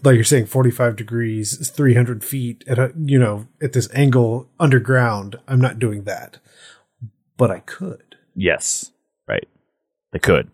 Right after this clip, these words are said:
Speaker 2: very easily. One of the things that I thought was really funny that's been written about Blink Dogs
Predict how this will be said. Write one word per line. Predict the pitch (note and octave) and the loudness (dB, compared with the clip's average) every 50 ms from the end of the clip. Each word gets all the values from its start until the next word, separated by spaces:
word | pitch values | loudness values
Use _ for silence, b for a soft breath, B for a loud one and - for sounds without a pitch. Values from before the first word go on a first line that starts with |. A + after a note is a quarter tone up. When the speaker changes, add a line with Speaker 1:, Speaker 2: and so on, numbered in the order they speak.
| _ _ - | _ _ 2
Speaker 2:
very | F2 F2 E2 D2+ C#2+ C#2+ | 4 4 4 4 2 0
easily. | D2 C#2+ C#2+ D2 C#2+ - _ b b b b b b b F#2 | -4 -6 -10 -10 -12 -12 _ b b b b b b b -4
One | b A2 C3 E3+ | b 4 4 6
of | G#3+ | 6
the | A#3 B3 | 4 2
things | - - C3+ B2+ G#2+ | 2 2 2 2 4
that | A2 G2 | 4 4
I | F#2 | 4
thought | F2+ - - G#2+ G2+ - | 4 2 2 2 2 2
was | G2 F#2+ E2+ E2 | 0 -4 -4 -6
really | D2 E2 F2+ F2+ E2+ E2+ E2+ | -6 -2 0 2 4 2 2
funny | D#2+ - - E2 D#2 D2+ D2 C#2+ C#2 C#2 - | 2 2 2 2 2 2 0 -2 -4 -6 -2
that's | - E2+ D#2 - | -2 -2 0 0
been | - F2+ E2 D#2+ | 2 2 2 2
written | D#2+ D#2+ C2+ - E2 E2+ | 2 0 0 -2 -4 -6
about | D2+ D#2 D2+ D2+ - - | -2 -2 0 -2 -2 -4
Blink | E2 D#2+ D#2+ D#2+ - | -6 -8 -8 -6 -2
Dogs | D#2+ D2+ C#2+ D2 D2 D2 D2 - | -2 -2 -2 -2 -4 -6 -8 -10